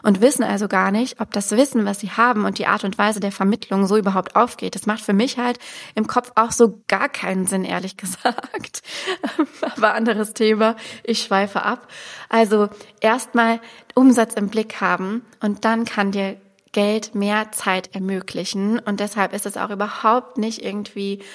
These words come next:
toxisch oder schleimig oder geldgeil, den Umsatz einfach als Größe im Blick zu haben, sondern eigentlich Aufgabe eines jeden Selbstständigen,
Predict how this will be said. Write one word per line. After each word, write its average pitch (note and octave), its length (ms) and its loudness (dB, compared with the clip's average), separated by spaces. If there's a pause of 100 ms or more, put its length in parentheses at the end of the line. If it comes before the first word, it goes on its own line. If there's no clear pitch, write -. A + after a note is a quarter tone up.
(160)
toxisch A3+ 480 -2
oder F#3+ 180 -4
schleimig G#3 640 0
oder F#3+ 160 -4
geldgeil, G3+ 720 -2 (480)
den G#3+ 100 0
Umsatz A3+ 520 4
einfach F#3+ 260 -4
als - 200 -10
Größe A#3 300 4
im F#3 80 -2
Blick A3+ 260 -2
zu F3+ 140 -6
haben, F3+ 340 -2
sondern F#3+ 240 -2
eigentlich G3 520 -4
Aufgabe D#3+ 580 0
eines F#3+ 380 -4
jeden A3 320 0
Selbstständigen, F#3 760 -6